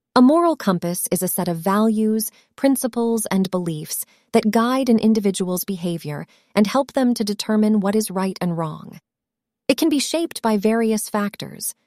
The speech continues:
such as one's upbringing, culture, personal experiences, and social norms. It is important for everyone to have a well-defined moral compass and a clear understanding of their own moral beliefs and values.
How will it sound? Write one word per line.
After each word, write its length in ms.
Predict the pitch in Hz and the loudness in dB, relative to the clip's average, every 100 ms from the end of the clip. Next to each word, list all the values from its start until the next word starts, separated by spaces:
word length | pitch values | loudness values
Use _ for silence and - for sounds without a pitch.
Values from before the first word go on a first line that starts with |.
| _ | _
such 200 | - 220 | 0 2
as 140 | 208 | 2
one's 260 | 202 190 196 | 2 2 2
upbringing, 680 | 220 226 220 220 214 214 214 _ _ | 0 -2 0 0 0 -2 -4 _ _
culture, 520 | - 233 226 220 220 220 _ _ | -2 -2 -2 -4 -4 -6 _ _
personal 440 | - 285 - 262 | -4 -2 0 2
experiences, 1000 | 240 - - 247 208 170 165 175 170 175 - _ - | 0 -2 -4 -2 0 -2 -4 -8 -8 -10 -12 _ 2
and 120 | 214 | 2
social 400 | 214 190 185 196 | 4 -2 -2 0
norms. 580 | 185 156 143 - - - _ _ _ _ _ _ _ | 0 -2 -8 -12 -12 -12 _ _ _ _ _ _ _
It 120 | 285 | 2
is 120 | 339 | 2
important 440 | 339 294 311 277 254 | 0 0 -2 -2 -2
for 200 | 233 - | -4 -2
everyone 540 | 240 233 220 175 165 185 | 0 2 0 0 -2 -4
to 80 | |
have 220 | 185 208 208 | -2 0 0
a 40 | |
well-defined 960 | 202 214 247 269 262 - 214 214 214 202 | 0 0 -2 -2 -4 -2 0 2 2 2
moral 400 | 202 220 220 226 | 2 2 0 -2
compass 600 | - 208 160 165 - - _ _ | -2 -2 -4 -8 -8 -10 _ _
and 120 | 220 220 | 4 4
a 40 | |
clear 400 | 226 - 294 302 | 2 -6 -4 -2
understanding 760 | 247 240 226 - 226 226 196 175 | 0 0 -2 -2 0 0 0 -2
of 120 | 185 | 0
their 180 | 202 202 | 0 2
own 320 | 214 233 247 | 2 4 4
moral 360 | 226 208 214 220 | 4 4 2 0
beliefs 500 | 208 208 208 202 - | 0 0 0 -2 -4
and 160 | 190 190 | -2 -2
values. 640 | 196 202 160 160 - | -2 -4 -6 -12 -12